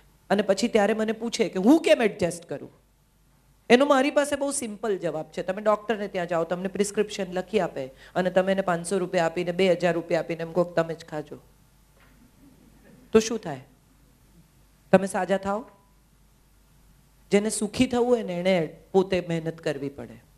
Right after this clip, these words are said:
બીજું કોઈ કરશે ને તમે સુખી થશો, આ વિચાર ભૂલી જજો. Somebody else will make you happy. That will never happen. One of my novels, એક સાંજને સરનામે, એમાં એક છોકરો આવી રીતે છોકરીને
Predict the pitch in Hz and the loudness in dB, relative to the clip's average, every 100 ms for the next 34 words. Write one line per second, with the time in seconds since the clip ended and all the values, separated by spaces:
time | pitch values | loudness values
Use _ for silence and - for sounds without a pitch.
0 | _ _ _ _ _ _ 208 285 285 349 | _ _ _ _ _ _ 8 8 10 6
1 | 427 359 320 320 262 247 269 254 254 226 | 6 2 0 0 0 2 0 2 -2 -2
2 | 233 233 196 233 226 208 180 165 - - | -2 -4 -4 -2 -2 0 -2 -2 -6 -6
3 | - 208 196 208 190 175 170 156 143 - | 0 0 0 -2 -4 -4 -8 -10 -14 -16
4 | - _ _ _ _ _ _ _ _ _ | -20 _ _ _ _ _ _ _ _ _
5 | _ _ - 254 277 330 320 277 247 285 | _ _ 4 6 6 2 4 2 2 0
6 | - - 247 220 214 208 214 202 175 160 | -4 -4 -2 0 -2 -2 -4 -4 -2 -4
7 | 160 139 - - - 190 190 202 185 175 | -6 -10 -12 -4 0 0 0 -2 -4 -8
8 | 156 147 - - _ _ _ _ 202 208 | -10 -12 -18 -20 _ _ _ _ 2 2
9 | 220 214 214 196 185 190 175 - - - | 0 -2 -2 0 0 0 0 -2 -4 0
10 | 202 196 - 190 180 175 180 180 156 170 | 2 2 0 -4 -6 -6 -6 -6 -4 -4
11 | 165 147 143 160 165 - 175 185 175 151 | -6 -6 -6 -8 -8 -6 -6 -2 -2 -4
12 | 160 156 160 - 165 - 151 151 | -8 -14 -16 -14 -14 -12 -12 -10